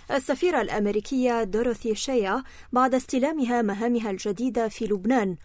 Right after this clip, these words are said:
وجرى عرض للأوضاع الراهنة التي يمر بها لبنان والمنطقة. شيا التي وصفت اللقاء بالمثمر قالت: "لقد تبادلنا وجهات النظر حول مواضيع وهموم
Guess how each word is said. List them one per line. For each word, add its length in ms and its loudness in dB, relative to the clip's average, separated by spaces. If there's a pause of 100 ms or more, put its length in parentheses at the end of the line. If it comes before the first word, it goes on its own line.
(220)
وجرى 440 4
عرض 360 0
للأوضاع 760 2
الراهنة 420 0
التي 300 -2
يمر 320 2
بها 260 -2
لبنان 360 2
والمنطقة. 760 0 (640)
شيا 300 2
التي 300 0
وصفت 540 0
اللقاء 440 0
بالمثمر 760 0
قالت: 640 -2
"لقد 280 -2
تبادلنا 640 0
وجهات 400 -2
النظر 480 2
حول 300 0
مواضيع 680 2
وهموم 840 6